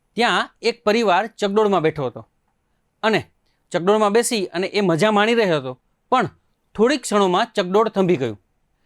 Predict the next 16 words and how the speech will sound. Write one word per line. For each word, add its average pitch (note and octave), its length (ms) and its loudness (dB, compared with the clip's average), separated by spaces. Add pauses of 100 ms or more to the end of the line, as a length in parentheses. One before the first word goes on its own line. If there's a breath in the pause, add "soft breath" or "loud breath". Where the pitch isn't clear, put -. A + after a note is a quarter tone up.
(320)
પરિવારને G3 640 0
એવું B3 200 2
લાગ્યું E3 400 -2 (300)
કે - 80 -4
ચકડોળ G#3 400 0
છે D#3+ 280 -4
એ F#3+ 60 -2
કોઈ G#3+ 360 -2 (280)
ખામી G3+ 420 -4 (120)
કે G3+ 80 -10
કોઈ A#3+ 280 -2
કારણસર G3+ 480 -2
ઊભું G#3 280 0
રાખ્યું D#3 300 -2
છે, F3+ 240 -10 (140)
અથવા F#3 400 -2